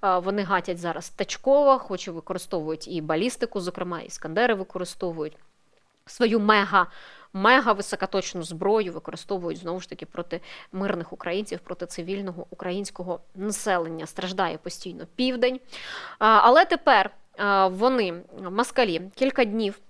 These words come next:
атакують Україну новими безпілотниками невстановленого типу, в нас зараз так називають. Як повідомив речник повітряних сил Юрій Ігнат, то фактично там,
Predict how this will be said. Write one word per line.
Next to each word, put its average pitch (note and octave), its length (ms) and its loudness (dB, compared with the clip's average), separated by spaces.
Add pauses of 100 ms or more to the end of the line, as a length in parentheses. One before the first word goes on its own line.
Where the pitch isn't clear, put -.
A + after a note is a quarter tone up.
(140)
атакують A#3+ 440 -2
Україну B3 600 2 (320)
новими B3+ 380 4
безпілотниками F#3 1000 0
невстановленого G3 960 -2
типу, F#3+ 400 0
в E3 80 -10
нас E3+ 160 -6
зараз E3+ 260 -2
так - 180 -12
називають. G#3 640 2 (720)
Як G#3 220 0
повідомив G3 560 0
речник G#3+ 440 0
повітряних F#3 480 -2
сил F#3+ 240 -2
Юрій F#3+ 220 -4
Ігнат, G3 420 -2 (520)
то - 80 -6
фактично - 500 2
там, D#4+ 340 6